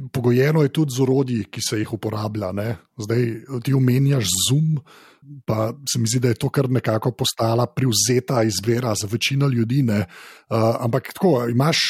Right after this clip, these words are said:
še tako iz, iz, na podlagi izkušenj še kakšnega favorita oziroma kaj si uporabljala,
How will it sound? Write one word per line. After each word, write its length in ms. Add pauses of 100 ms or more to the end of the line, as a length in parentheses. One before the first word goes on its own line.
še 280
tako 260
iz, 220
iz, 180
na 120
podlagi 420
izkušenj 420
še 140
kakšnega 420
favorita 520
oziroma 360
kaj 240
si 140
uporabljala, 720